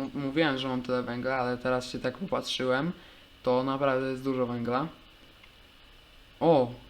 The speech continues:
dębowa klapa, ona się przyda na przykład do jakichś różnych zejść. To, to będzie fajne. Nie ma chyba żadnego moba.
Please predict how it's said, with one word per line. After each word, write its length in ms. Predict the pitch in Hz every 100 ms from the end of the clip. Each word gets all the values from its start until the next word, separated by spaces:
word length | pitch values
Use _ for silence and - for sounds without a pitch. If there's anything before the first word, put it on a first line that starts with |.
| -
dębowa 340 | 135 143 147
klapa, 300 | 147 139 -
ona 220 | - 127
się 140 | 123 -
przyda 320 | - 131 117
na 120 | 117
przykład 380 | 117 - 120 117
do 140 | 117
jakichś 380 | 117 117 120 120 -
różnych 280 | 123 123 120
zejść. 440 | 120 113 - - - - - - -
To, 100 | -
to 200 | 113 123
będzie 220 | 120 120 120
fajne. 380 | - 117 113 113 - - - - - - - - - - - - - - - - - - - - - - -
Nie 120 | 143
ma 100 | 139
chyba 220 | - 127
żadnego 360 | 123 123 117 117
moba. 380 | 117 123 139